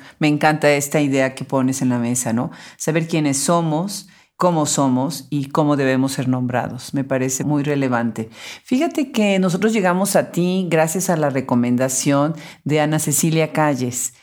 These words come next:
que además ella dirige junto con otros la editorial Impar Editores, que es una editorial que le tenemos mucho aprecio. Ella te escuchó en algún momento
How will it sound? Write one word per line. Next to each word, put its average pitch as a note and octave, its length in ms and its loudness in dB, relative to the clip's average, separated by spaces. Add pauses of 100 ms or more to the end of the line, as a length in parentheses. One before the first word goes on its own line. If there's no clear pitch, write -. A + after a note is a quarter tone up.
(200)
que D3 120 0
además C#3+ 440 2
ella D3+ 320 2
dirige C#3+ 640 0
junto C3 320 -2
con C3 180 2
otros C3+ 500 0
la B2+ 100 2
editorial C#3 680 0
Impar C#3 480 2
Editores, C3 540 -2
que - 60 -10
es - 80 -6
una C3 160 0
editorial B2 300 0
que C3 100 -6
le B2+ 80 0
tenemos C3 280 0
mucho B2+ 240 -2
aprecio. C3 500 -2 (500)
Ella A3 220 4
te A#3+ 80 0
escuchó G#3+ 640 2
en D3+ 200 2
algún C3+ 260 2
momento D3 760 2